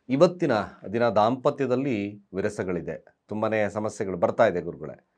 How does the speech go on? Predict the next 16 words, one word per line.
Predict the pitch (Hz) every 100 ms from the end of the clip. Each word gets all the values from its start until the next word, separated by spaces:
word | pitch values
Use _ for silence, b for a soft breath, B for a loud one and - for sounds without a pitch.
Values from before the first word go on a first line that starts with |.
| -
ಈ |
ಸರಳ | 98 117 127
ವಿಧಾನಗಳನ್ನ | 123 107 123 123 113 107 104
ಅನುಸರಣೆಯನ್ನ | 101 95 98 90 87 78
ಮಾಡಿ, | 76 71 62 _ _ _
ಕ್ರಮೇಣವಾಗಿ | - 127 147 160 160 131 120 127
ನಿಮ್ಮ | 113 107 101
ದಾಂಪತ್ಯದಲ್ಲಿ | 82 117 139 143 135 131 104 117 170 101 85 - _ _ _ _ _ -
ಆ | 95 87
ಒಂದು | 87 87 82
ಬಾಂಡಿಂಗ್ | 78 120 135 131 -
ಕ್ರಿಯೇಟ್ | 101 92 92
ಆಗ್ತದೆ. | - 87 107 - _ _
ಶು-, | - - - -
ಅದ | 120 120
ಒಂದು, | 117 113 131 127 113